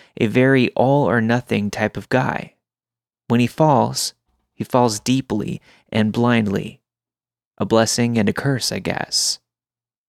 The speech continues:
The few girlfriends he's had, I've known quite well,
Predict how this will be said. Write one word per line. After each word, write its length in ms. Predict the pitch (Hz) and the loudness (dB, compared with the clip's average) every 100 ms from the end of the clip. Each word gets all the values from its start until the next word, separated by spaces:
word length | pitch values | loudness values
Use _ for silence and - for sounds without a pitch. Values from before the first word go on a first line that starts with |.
| _ _ - | _ _ -2
The 80 | 127 | -2
few 280 | - 196 | 0 0
girlfriends 680 | 165 143 143 - 131 117 110 | 2 2 2 2 0 0 -2
he's 280 | - 123 107 | -2 -2 -2
had, 500 | - 123 98 - - _ _ | -2 -4 -4 -10 -16 _ _
I've 120 | 113 120 | 0 2
known 220 | 143 139 | 2 0
quite 300 | - 160 - | 0 2 4
well, 340 | 147 - - | 2 2 -8